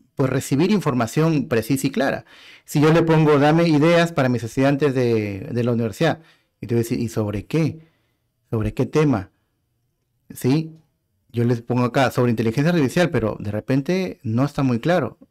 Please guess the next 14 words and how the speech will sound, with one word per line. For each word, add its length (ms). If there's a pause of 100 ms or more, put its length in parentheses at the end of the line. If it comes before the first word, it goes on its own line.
(560)
Pero 240
sin 200
embargo 320
me 80
ha 60
dado 240
una 280
respuesta. 540 (840)
Me 400
ha 80
dado 260
acá 520 (240)
las 320
utilidades, 840